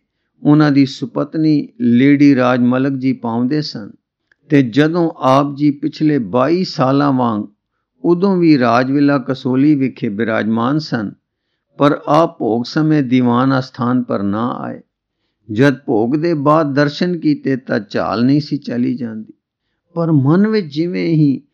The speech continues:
ਇਹ ਸ਼ੰਕਾ ਆਈ ਕਿ ਆਪ ਜੀ ਭੋਗ ਸਮੇਂ ਸ੍ਰੀ ਗੁਰੂ ਬਾਬਾ ਜੀ ਦੇ ਪਵਿੱਤਰ ਹਾਲ ਵਿੱਚ ਨਹੀਂ ਆਏ, ਤਦ ਹਿਤ ਅਲਸਾਈਆਂ ਅੱਖਾਂ ਨਾਲ ਰਮਜ਼ ਭਰੀ ਤਕਣੀ ਨਾਲ ਤੱਕ ਕੇ ਕਿਉਂ ਨੇ, "ਸੁਨਮੀ ਤਾ ਨਾਨਕ ਬਿਨਵੰਤਾ,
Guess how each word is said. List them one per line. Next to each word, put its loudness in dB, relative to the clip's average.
ਇਹ 4
ਸ਼ੰਕਾ -2
ਆਈ 0
ਕਿ -6
ਆਪ 0
ਜੀ 0
ਭੋਗ -6
ਸਮੇਂ -2
ਸ੍ਰੀ 0
ਗੁਰੂ 2
ਬਾਬਾ -2
ਜੀ 0
ਦੇ -2
ਪਵਿੱਤਰ -6
ਹਾਲ -6
ਵਿੱਚ -2
ਨਹੀਂ 2
ਆਏ, -4
ਤਦ 4
ਹਿਤ -6
ਅਲਸਾਈਆਂ 0
ਅੱਖਾਂ -4
ਨਾਲ 0
ਰਮਜ਼ 0
ਭਰੀ -2
ਤਕਣੀ -2
ਨਾਲ 0
ਤੱਕ -2
ਕੇ -6
ਕਿਉਂ -2
ਨੇ, -6
"ਸੁਨਮੀ 0
ਤਾ -6
ਨਾਨਕ -2
ਬਿਨਵੰਤਾ, -6